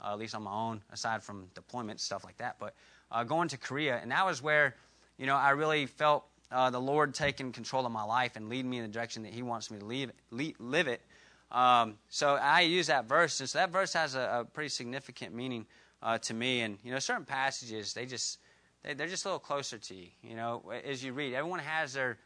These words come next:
their verses that we, they, they tend to go to, or a life verse, if you will. Uh,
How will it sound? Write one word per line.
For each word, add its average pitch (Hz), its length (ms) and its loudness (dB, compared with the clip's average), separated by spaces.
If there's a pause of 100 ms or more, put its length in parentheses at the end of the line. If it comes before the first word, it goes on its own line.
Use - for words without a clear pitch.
their 127 160 -4
verses 123 460 -2
that 107 160 -8
we, 120 140 -6
they, 120 180 -4
they 123 160 -4
tend 127 300 -8
to 107 120 -4 (380)
go 127 180 2
to, 117 300 -2
or 101 140 0
a 98 60 -4
life 113 400 -2
verse, 104 280 -6
if 98 140 -14
you 98 100 -12
will. 95 260 -8 (220)
Uh, 107 300 4